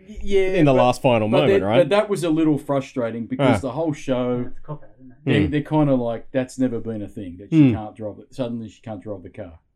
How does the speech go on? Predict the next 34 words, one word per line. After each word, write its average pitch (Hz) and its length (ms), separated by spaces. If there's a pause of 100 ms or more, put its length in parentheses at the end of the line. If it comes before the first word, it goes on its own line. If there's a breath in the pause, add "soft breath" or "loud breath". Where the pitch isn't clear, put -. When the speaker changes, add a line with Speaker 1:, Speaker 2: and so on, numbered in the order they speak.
(140)
Speaker 2:
Hmm. 139 140 (460)
Speaker 1:
That 120 200
kinda 127 200
did 113 200
my 95 80
head 98 160
in. 82 160 (160)
But 123 280 (1200)
when 180 500 (360)
she's 160 320
parking 139 500
the 107 60
car 120 300
or 104 60
trying 120 440
to, 101 280
Speaker 2:
Hmm. 120 240 (640)
Speaker 1:
there's 143 220
a 135 60
couple 156 400
of, 127 120 (460)
uh, 107 260
clues 107 640 (260)
if 127 160
you 127 80
really 127 280
watch 107 300
it. - 120 (540)
The 117 80
first 180 340
one 151 180
is 135 260
there's 123 220
a 113 320